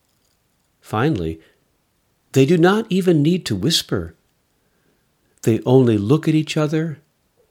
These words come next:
and that's all. That is how close two people are when they love each other. He looked at his disciples and said,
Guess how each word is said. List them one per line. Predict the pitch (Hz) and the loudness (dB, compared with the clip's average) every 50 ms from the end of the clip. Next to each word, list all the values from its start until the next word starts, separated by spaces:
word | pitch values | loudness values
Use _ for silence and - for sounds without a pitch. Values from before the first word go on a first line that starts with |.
| _ | _
and | - 101 95 | -10 -8 -4
that's | 101 101 104 - - | -4 -4 -4 -4 -2
all. | 117 110 107 101 92 87 87 - _ _ _ _ _ _ _ _ _ _ _ _ _ _ _ _ _ _ _ _ _ _ | -2 -2 -2 -2 -4 -6 -10 -12 _ _ _ _ _ _ _ _ _ _ _ _ _ _ _ _ _ _ _ _ _ _
That | - 123 117 | 0 0 2
is | 117 110 - | 2 0 -2
how | - 120 113 110 | -2 -2 -2 -2
close | 107 - - 135 123 117 110 104 - - | -2 -2 0 2 2 2 2 0 -4 -6
two | - - - - 180 170 | -10 -8 -4 -2 -2 -2
people | 160 - - 151 143 - 127 117 117 | -2 -2 -2 -2 -2 0 -2 -2 -2
are | - 117 120 131 135 120 95 90 90 - _ _ _ _ _ _ _ _ _ _ _ _ _ | -2 -2 -4 -4 -4 -4 -6 -8 -8 -12 _ _ _ _ _ _ _ _ _ _ _ _ _
when | - 110 104 | -4 -2 0
they | 104 104 | 2 0
love | 101 95 110 131 127 | 0 2 0 0 0
each | 120 101 - - | -2 -4 -4 -6
other. | 98 85 82 90 85 85 - _ _ _ _ _ _ _ _ _ _ _ _ _ _ _ _ _ _ _ _ _ _ _ _ _ _ _ _ _ _ _ _ _ _ _ _ _ _ _ _ _ _ _ _ | -8 -8 -8 -8 -10 -12 -14 _ _ _ _ _ _ _ _ _ _ _ _ _ _ _ _ _ _ _ _ _ _ _ _ _ _ _ _ _ _ _ _ _ _ _ _ _ _ _ _ _ _ _ _
He | - 175 165 | 2 2 4
looked | 180 226 220 - | 4 2 2 2
at | 202 180 | 4 4
his | 170 - | 2 2
disciples | - - 139 - - 123 110 104 98 - 90 87 87 87 - - | 0 -2 -2 0 2 2 2 0 0 -4 -6 -8 -8 -8 -6 -6
and | 92 87 | -6 -4
said, | - - - 104 98 95 90 85 - | -4 -2 -2 -2 -2 -2 -4 -6 -10